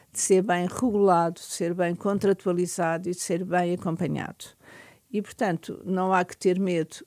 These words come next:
do setor privado, mas não pode ser um setor privado que viva à custa do sistema público.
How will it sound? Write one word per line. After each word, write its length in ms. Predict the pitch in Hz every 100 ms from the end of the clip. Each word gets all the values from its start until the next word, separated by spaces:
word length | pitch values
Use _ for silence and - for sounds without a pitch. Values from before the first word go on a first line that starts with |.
| -
do 220 | 196 208
setor 520 | - - 165 170 156 - -
privado, 760 | 170 170 165 151 180 247 311 -
mas 240 | 208 180
não 240 | 190 190 190
pode 260 | 208 196
ser 280 | - 196 170
um 100 | 156
setor 380 | - 156 - 175
privado 640 | 185 180 185 180 220 - _
que 380 | - 208 233 277
viva 540 | - 170 214 233 185 214
à 60 |
custa 400 | 208 185 180 226
do 160 | 196 208
sistema 560 | - - - 202 190 180
público. 520 | - 151 - -